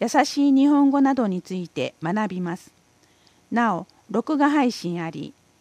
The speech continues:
時、七月十九日土曜、十時から十二時。ところ、生野多文化フラット事務所、桃谷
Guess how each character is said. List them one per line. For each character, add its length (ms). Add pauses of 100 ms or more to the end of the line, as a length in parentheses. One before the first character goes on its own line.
(580)
時、 480 (600)
七 280
月 260
十 260
九 140
日 500 (320)
土 200
曜、 340 (480)
十 260
時 140
か 180
ら 220 (140)
十 240
二 200
時。 280 (720)
と 100
こ 220
ろ、 260 (640)
生 260
野 200 (140)
多 100
文 240
化 160
フ 100
ラ 140
ッ 100
ト 120
事 80
務 160
所、 320 (580)
桃 300
谷 400